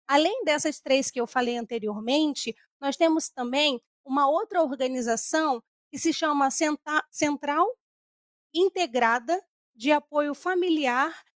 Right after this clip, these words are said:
Pastor Rubens de Castro, que a sigla é ciaf.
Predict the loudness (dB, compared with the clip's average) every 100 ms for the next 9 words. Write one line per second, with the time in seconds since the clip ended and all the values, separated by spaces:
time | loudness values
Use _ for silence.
0 | _ -2 -2 -2 -2 -2 0 -2 0 0
1 | 0 -4 -4 2 2 0 -10 -16 _ _
2 | _ _ -4 0 2 0 -2 -2 -2 -4
3 | -4 -2 -2 0 0 0 -2 -2 0 0
4 | -4 -8 -14